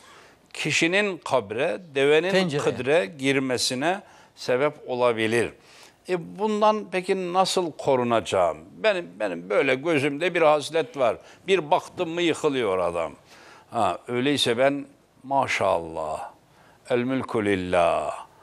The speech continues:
Speaker 1: la havle ve la kuvvete illa billah, barekallah, öyle demeliyim. Maşallah ne demem?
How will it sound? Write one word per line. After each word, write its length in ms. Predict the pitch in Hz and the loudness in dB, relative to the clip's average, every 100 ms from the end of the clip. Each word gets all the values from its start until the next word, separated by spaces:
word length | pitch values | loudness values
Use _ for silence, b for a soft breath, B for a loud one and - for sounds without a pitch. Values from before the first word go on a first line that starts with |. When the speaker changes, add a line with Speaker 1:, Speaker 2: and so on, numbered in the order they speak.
| b b b - | b b b -4
Speaker 1:
la 200 | 117 117 | 2 4
havle 400 | - 139 123 110 | 4 0 2 4
ve 120 | 117 | 4
la 160 | 113 104 | 4 2
kuvvete 540 | - 110 104 101 107 | 0 -2 0 0 0
illa 460 | 101 101 95 95 87 | 0 2 4 4 2
billah, 680 | 90 87 85 85 80 80 - b b - | -6 -4 0 0 0 -4 -8 b b 0
barekallah, 1160 | 123 127 113 - 107 95 92 90 87 76 76 - b b b | 4 4 2 0 -4 -4 -4 -2 -2 -2 -8 -14 b b b
öyle 280 | 113 117 120 | -2 0 2
demeliyim. 680 | 113 101 98 92 87 82 78 b b - | 2 2 0 0 -4 -6 -10 b b -2
Maşallah 720 | 127 156 - 160 160 170 160 | 2 2 2 2 2 2 0
ne 200 | 175 208 | 0 0
demem? 320 | 165 175 254 | 2 0 -2